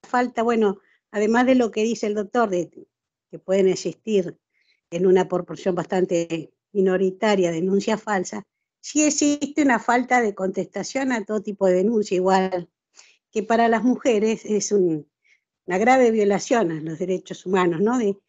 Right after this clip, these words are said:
la falta de otorgar medidas. O sea, como, como existen muchos que dicen de que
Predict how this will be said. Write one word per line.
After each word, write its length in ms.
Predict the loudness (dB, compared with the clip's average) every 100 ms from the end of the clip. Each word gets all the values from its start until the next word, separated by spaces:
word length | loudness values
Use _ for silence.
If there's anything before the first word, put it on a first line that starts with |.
| _ _ -2
la 180 | -2 -2
falta 520 | 0 2 2 2 2
de 420 | 4 2 0 -4
otorgar 440 | -4 0 2 2 2
medidas. 500 | 2 2 -2 -4 -10
O 40 |
sea, 140 | -10
como, 460 | -4 0 2 2 -2 -8
como 180 | -6
existen 560 | -2 -2 -4 _ -4 0
muchos 400 | 0 0 -6 -4
que 160 | -2 0
dicen 640 | -2 -4 -4 -6 -6 -12 _ _ _
de 240 | 2 2
que 580 | 6 6 6 4 2 -2